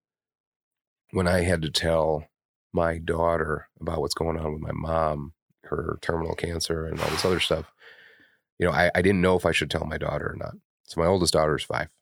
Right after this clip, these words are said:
and I wanted her to know what was happening. So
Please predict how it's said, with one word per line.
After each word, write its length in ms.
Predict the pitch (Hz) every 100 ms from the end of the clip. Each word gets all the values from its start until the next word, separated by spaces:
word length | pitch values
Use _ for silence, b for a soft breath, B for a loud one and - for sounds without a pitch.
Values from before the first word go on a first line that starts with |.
| _ _ _ -
and 320 | 85 85 82 -
I 80 |
wanted 380 | 80 80 90 92
her 140 | 92 82
to 80 |
know 480 | 73 76 76 - - _ _ _ _ _ _ _ -
what 120 | 87
was 140 | -
happening. 360 | - - - - _ _ _ _ _ B B B B B
So 600 | - - 82 82 78 69